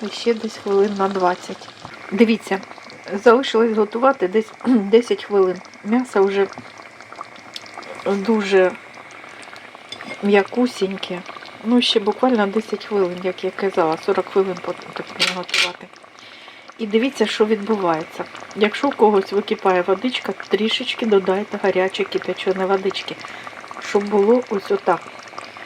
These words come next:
І в-, візьміть і крутаніть ваше м'ясце, щоб і ця верх опинилась у цьому нашій подливці цій. Боже, яка вона смачна, ви не уявляєте.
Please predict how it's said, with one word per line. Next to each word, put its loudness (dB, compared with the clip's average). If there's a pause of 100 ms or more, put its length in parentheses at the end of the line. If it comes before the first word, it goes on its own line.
(600)
І 4 (380)
в-, 4
візьміть 0
і 0
крутаніть 2
ваше 0
м'ясце, 2 (1700)
щоб 2 (260)
і 2
ця 4 (360)
верх 2 (1160)
опинилась 2 (1200)
у -2
цьому 2
нашій 2 (260)
подливці 2 (100)
цій. -8 (640)
Боже, 4
яка 2
вона 0
смачна, -4
ви -2
не 2
уявляєте. 0